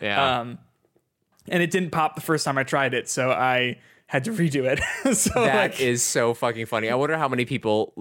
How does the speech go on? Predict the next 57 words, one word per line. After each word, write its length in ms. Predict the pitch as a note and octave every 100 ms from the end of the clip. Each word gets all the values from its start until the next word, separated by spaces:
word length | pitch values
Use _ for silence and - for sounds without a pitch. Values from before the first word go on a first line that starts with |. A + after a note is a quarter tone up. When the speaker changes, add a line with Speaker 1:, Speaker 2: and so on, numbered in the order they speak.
| A#2+ G2
Speaker 1:
did 160 | A2
the 100 | A2
same 240 | G#2 G#2+ F#2+
thing 320 | G2+ F2 D#2 - _
because 160 | E3 E3
Speaker 2:
Yeah, 60 |
I 20 | C3
Speaker 1:
of 40 |
Speaker 2:
have 80 | C3
Speaker 1:
that. 60 | -
Speaker 2:
no 60 | A#2+
idea. 420 | B2 C3 B2 C3 - -
Speaker 1:
It 100 | D#3+
was 140 | G3+ -
probably, 220 | C#3+ A3
like, 80 | F#3
Speaker 2:
Um, 0 |
Speaker 1:
a 40 | C#3+
ploy 320 | D3 C#3 C3
to 80 | A#2
get 180 | A#2 A2
on 120 | G#2+
the 80 | G2
top 380 | - F#2 F#2 - -
five 320 | - F#2+ F2
games 300 | E2+ E2 E2
played. 340 | - E2+ D#2 E2 _ -
Speaker 2:
We're 120 | E3
talking 260 | D#3+ D3+ F#3+
about 180 | G3+ A3
it 40 |
now, 320 | A3 C4 C#4 C4+ -
and 160 | E3
what 120 | F3
a 40 | F#3
great 220 | G3+ G3+
game 200 | A3+ A#3+
that 160 | G3+ F#3+
is. 300 | F#3+ - - -
Speaker 1:
<laughs> 840 | - E3+ C#3 D#3 C#3 F#3 E3 - E3 - _ E3
Speaker 2:
Um, 560 | E3 D3+ C#3+ C3+ C#3
then, 200 | - G#3+
Speaker 1:
Speaking 180 | G#3+ G#3
Speaker 2:
uh, 60 | F#3+
Speaker 1:
of 40 |
Speaker 2:
we 60 | F#3+
got 80 | G#3+
Speaker 1:
comedy 240 | G#3 G3
and 100 | E3+
games, 240 | D3 B2
speaking 240 | - G3+ F#3
of 60 | D3
comedy 260 | C3 A#2
and 80 | G#2+
games, 280 | F#2+ E2+ D#2+
that 200 | B2
Speaker 2:
Perfect. 120 | C3+